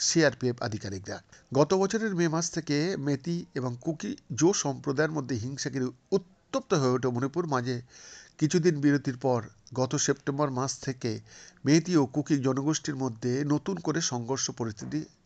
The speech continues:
সামনে আসে এবং আবার উত্তপ্ত হয় মণিপুর। জ্বালিয়ে দেওয়া হয় একাধিক বাড়িঘর। দফায় দফায় সংঘর্ষে প্রাণ হারায় বহু মানুষ।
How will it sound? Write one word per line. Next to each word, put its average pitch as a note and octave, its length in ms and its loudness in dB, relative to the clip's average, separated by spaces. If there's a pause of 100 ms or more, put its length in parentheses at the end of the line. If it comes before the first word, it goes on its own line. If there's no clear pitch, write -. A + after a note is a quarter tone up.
(340)
সামনে A2 340 0
আসে D#3+ 300 -4 (200)
এবং B2 160 0 (140)
আবার B2+ 220 0 (460)
উত্তপ্ত F3+ 420 0
হয় B2+ 120 2
মণিপুর। A2 420 -6 (760)
জ্বালিয়ে C3+ 300 6
দেওয়া C3+ 200 4
হয় C3 160 0
একাধিক A#2+ 400 -4
বাড়িঘর। D3 360 2 (640)
দফায় D#3 360 6
দফায় E3+ 260 2
সংঘর্ষে C3 500 -2
প্রাণ C3+ 260 0
হারায় A#2 220 0
বহু A#2+ 240 0
মানুষ। A2 480 -6